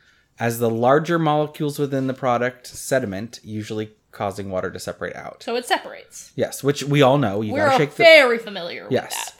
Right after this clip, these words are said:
Speaker 2: that quality.
Speaker 1: Which is great. I mean, it's not great, but it's just a,
Speaker 2: It's
Speaker 1: it's just a
Speaker 2: way
Speaker 1: fact of ketchup.
Speaker 2: It's a fact of life.
Speaker 1: Yes.
Speaker 2: You gotta
Speaker 1: Um,
Speaker 2: shake the ketchup bottle.
Speaker 1: But it's just weird that it's a,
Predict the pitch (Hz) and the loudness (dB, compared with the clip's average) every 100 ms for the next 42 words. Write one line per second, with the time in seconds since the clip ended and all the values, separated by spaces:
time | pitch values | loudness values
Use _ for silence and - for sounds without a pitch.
0 | - - 226 185 - - 214 - 127 131 | -18 -6 -4 -4 -8 -16 -20 -12 -2 -2
1 | - - _ 127 123 202 135 76 - 98 | -2 -14 _ -6 -2 2 2 2 -14 -20
2 | _ 120 113 107 92 - 78 - 90 - | _ -6 -4 -4 -8 -10 -14 -12 -14 -14
3 | _ _ _ - 120 135 - 127 - - | _ _ _ -14 -10 -6 -6 -8 -10 -8
4 | 240 - 170 - - 185 - 175 - 120 | -6 -4 -2 2 6 6 6 0 0 -4
5 | - - - - 415 415 370 240 226 220 | -4 -10 -14 -4 -2 0 -4 -10 -8 -8
6 | 170 - - - - - - - _ - | -8 -14 -14 -8 -8 -8 -12 -14 _ -20
7 | - 110 123 117 110 107 - - - - | -8 0 2 2 -2 -6 -8 -8 -10 -10
8 | - - - - _ _ _ _ _ 180 | -16 -16 -16 -20 _ _ _ _ _ 6
9 | 156 131 131 - _ - 143 151 - - | 8 8 2 -8 _ -4 -4 -4 -6 -10
10 | - 113 117 117 127 127 135 147 147 - | -18 -10 -2 0 0 2 2 2 0 -8
11 | - 143 | -2 -2